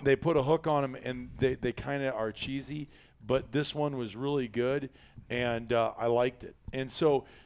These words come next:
you know, it, it seems like a real durable one. I haven't been out hunting with it, but I would absolutely, I would absolutely, absolutely look at, uh, um, buying it. I'm gonna take it in the field more this year and see what,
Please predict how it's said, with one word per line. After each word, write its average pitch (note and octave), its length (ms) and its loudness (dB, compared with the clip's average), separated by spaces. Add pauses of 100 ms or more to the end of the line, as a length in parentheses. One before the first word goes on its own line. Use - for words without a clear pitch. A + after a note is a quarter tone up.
you D#3 100 -4
know, D#3+ 300 0 (120)
it, D#3 200 0
it C#3 120 -4
seems E3 280 -4
like D#3+ 200 2
a D3+ 40 -2
real D3+ 160 -2
durable D3 340 0
one. A2+ 160 -4
I B2 140 2
haven't C#3 180 2
been C3+ 120 0
out B2+ 180 0
hunting D3 300 -4
with D#3 160 -2
it, E3+ 160 -2 (320)
but C3 260 0
I C#3+ 180 6
would D3+ 220 0 (100)
absolutely, C3+ 1080 0 (320)
I C3+ 80 2
would B2 120 2 (100)
absolutely, C3+ 800 2
absolutely B2 560 -2
look A2+ 200 -4
at, A2+ 240 -4
uh, G#2+ 340 0 (160)
um, G#2+ 280 -2
buying A#2 280 -2
it. A#2+ 180 -6
I'm G#2+ 100 -10
gonna G#2+ 240 -6 (300)
take C3+ 240 0
it - 100 -10
in B2 60 -12
the B2 60 -6
field B2+ 320 -4
more B2 240 -4
this C#3 240 -6
year D3 140 -6
and A2+ 220 -8
see B2 200 -10
what, C3+ 160 -4